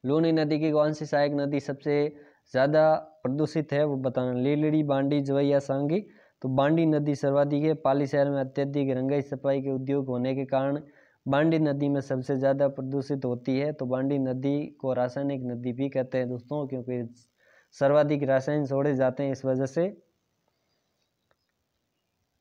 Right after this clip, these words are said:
पानी खारा हो जाता है। लूनी नदी की निम्न सहायक नदियों में से अरावली पर्वतमाला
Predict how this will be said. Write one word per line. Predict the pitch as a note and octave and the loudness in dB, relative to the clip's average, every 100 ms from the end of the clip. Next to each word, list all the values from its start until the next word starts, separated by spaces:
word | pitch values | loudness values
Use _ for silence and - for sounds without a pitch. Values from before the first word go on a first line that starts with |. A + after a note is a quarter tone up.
| _ _ _ _ _ _ _ _ _ _ _ _ _ _ | _ _ _ _ _ _ _ _ _ _ _ _ _ _
पानी | D3+ C#3 D3+ | 0 2 2
खारा | D#3 D3 C3+ | 0 0 2
हो | A#2+ A2+ | 4 2
जाता | A#2+ A#2 B2 B2 | 2 2 2 2
है। | |
लूनी | B2 D3+ F3+ F#3 | 2 2 4 4
नदी | E3 D#3 E3 D#3+ - - _ _ _ - | 2 4 2 2 -2 -14 _ _ _ -16
की | D3+ D#3 D3 C#3+ | -2 2 4 2
निम्न | C#3+ D#3 F3 E3+ | 2 2 2 2
सहायक | - D3+ D3+ | 2 4 4
नदियों | D3 C#3+ D3+ | 0 2 2
में | D3 C#3 | 2 0
से | C#3 D3 | 0 2
अरावली | C3+ C3+ C#3+ C#3+ | 4 4 4 2
पर्वतमाला | C#3 C3+ C3+ C3+ C3 C3 C3 | 2 2 2 0 0 2 2